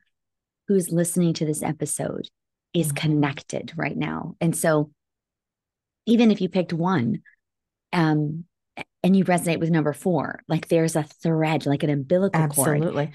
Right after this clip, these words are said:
Speaker 1: that is
Speaker 2: Well,
Speaker 1: tying all of them together, right?
Speaker 2: Yes, because grief
Speaker 1: Fascinating.
Speaker 2: settles in our body, right? And so that energy work of releasing what's getting stuck, the cell memory, the trauma, the sadness, the sorrow that, um, that's in your heart,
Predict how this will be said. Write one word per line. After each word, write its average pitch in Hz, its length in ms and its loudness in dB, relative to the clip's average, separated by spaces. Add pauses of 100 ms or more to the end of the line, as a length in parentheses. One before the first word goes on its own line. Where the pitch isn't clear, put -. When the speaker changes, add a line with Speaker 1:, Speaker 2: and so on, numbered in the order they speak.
(180)
Speaker 1:
that 165 80 -2
is 151 140 -2
Speaker 2:
Well, 160 120 -2
Speaker 1:
tying 165 540 0
all 160 180 0
of 156 120 -2
them 156 140 0
together, 151 460 -2
right? 151 300 -4 (140)
Speaker 2:
Yes, 165 760 -2
because 165 360 -2
grief 165 400 4
Speaker 1:
Fascinating. 139 160 -2
Speaker 2:
settles 170 340 2
in 160 80 2
our 139 140 2
body, 147 720 -2
right? 160 280 0
And 165 120 2
so 165 120 0
that 156 180 2
energy 180 380 2
work 151 240 0
of 143 120 -4
releasing 151 800 2 (140)
what's - 280 0
getting 160 260 0
stuck, 196 480 -2
the 147 80 -2
cell 151 240 0
memory, 185 440 2
the 160 120 -2
trauma, 185 840 0
the 143 120 -4
sadness, 180 640 0
the 156 80 -2
sorrow 170 340 -2
that, - 220 -2 (500)
um, 156 260 -2
that's 147 180 -4
in 160 80 -2
your 143 140 -2
heart, - 680 -2